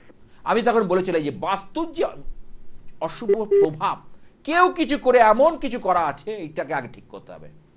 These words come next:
বলছে, "আপনি তাহলে যদি পারবেন।" আমি, "কেন পারবো না? আমরা মা কামাখ্যার সাধক, আমরা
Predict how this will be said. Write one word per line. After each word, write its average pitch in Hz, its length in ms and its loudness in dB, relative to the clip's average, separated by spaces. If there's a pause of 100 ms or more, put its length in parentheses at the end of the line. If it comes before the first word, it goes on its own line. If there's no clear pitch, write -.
(540)
বলছে, 160 160 -2
"আপনি 156 300 -2
তাহলে 175 200 -2
যদি 160 220 -4
পারবেন।" 160 400 -4
আমি, 196 180 -8 (360)
"কেন 208 180 -6
পারবো 120 340 -6
না? 82 120 -20 (720)
আমরা 143 200 -2
মা 147 300 0
কামাখ্যার 165 400 -4
সাধক, 160 440 -6
আমরা 156 200 -6